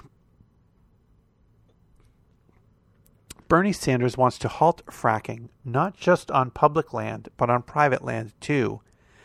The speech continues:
How would he actually do that? Grist talked to the Sanders campaign to get previously unreleased specifics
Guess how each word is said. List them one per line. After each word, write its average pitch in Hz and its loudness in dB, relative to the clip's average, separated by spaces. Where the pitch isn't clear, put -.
How 143 8
would 160 4
he 175 4
actually 165 0
do 185 -2
that? 104 0
Grist - 0
talked 123 0
to 156 0
the 139 -2
Sanders 131 -2
campaign 120 -4
to 120 -10
get 120 -2
previously 151 -6
unreleased 143 -4
specifics - -6